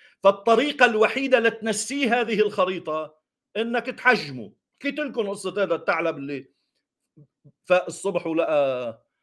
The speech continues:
خياله عشر أمتار وقال: "اليوم فطورنا جمل." وانتصف النهار طلع لقى خياله أقل. قال: "وما لقى بعد الجمل لياكله." قال: "خروف جيد."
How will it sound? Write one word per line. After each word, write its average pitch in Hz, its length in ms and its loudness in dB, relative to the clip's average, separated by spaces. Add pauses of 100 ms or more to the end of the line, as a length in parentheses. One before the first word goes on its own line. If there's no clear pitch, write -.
(160)
خياله 160 460 2
عشر 151 240 -4
أمتار 175 380 0
وقال: 156 420 -2 (440)
"اليوم 170 400 4
فطورنا 151 680 -4
جمل." 214 480 0 (2000)
وانتصف 180 560 -2
النهار 170 480 -2
طلع 185 380 -2
لقى 160 300 -2
خياله 196 640 0
أقل. 170 300 2 (600)
قال: 208 380 0
"وما 262 260 4
لقى 185 240 6
بعد 151 220 0
الجمل 151 420 -2
لياكله." 131 640 -4 (140)
قال: 190 220 2
"خروف 180 500 -2
جيد." 139 400 -8